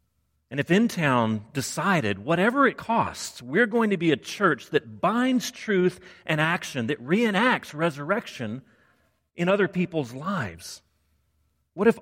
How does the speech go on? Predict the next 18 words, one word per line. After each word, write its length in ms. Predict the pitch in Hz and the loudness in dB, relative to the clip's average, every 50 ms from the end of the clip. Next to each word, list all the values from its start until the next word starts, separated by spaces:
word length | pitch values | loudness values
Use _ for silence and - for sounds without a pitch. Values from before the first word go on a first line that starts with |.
| - | -2
all 300 | - 170 220 247 269 254 | -4 0 2 4 4 4
of 140 | 190 131 107 | 4 4 2
us 480 | 107 98 95 113 - - - - - - _ _ _ _ _ _ _ _ _ _ _ | 0 0 0 -2 -4 -8 -12 -14 -14 -18 _ _ _ _ _ _ _ _ _ _ _
agreed 460 | - 143 131 117 143 190 233 262 214 | -4 -4 -2 0 0 2 4 2 2
to 100 | - 170 | 0 -2
that 300 | 147 139 123 117 127 135 | -2 0 2 2 0 -2
to 100 | - 156 | -4 -8
the 80 | 139 139 | -8 -8
degree 460 | 123 139 120 113 143 196 208 208 196 | -8 -10 -10 -6 -4 -2 0 0 0
that 440 | 180 143 151 147 143 - - - - | 0 2 2 2 2 0 -4 -14 -10
the 100 | 143 151 | -8 -8
city 300 | - - - 208 214 233 | -6 -4 -2 -2 -2 -2
would 140 | 214 196 151 | -2 -2 -2
be 140 | 185 170 151 | -2 -2 -4
sad 480 | - - - 170 185 208 185 127 120 | -6 -8 -10 -8 -6 -4 -4 -2 -4
if 120 | 127 - - | -4 -6 -6
we 120 | 143 147 | -6 -4
left? 560 | 147 139 175 196 165 104 87 - - - - | -4 -4 -6 -6 -8 -10 -14 -18 -20 -20 -20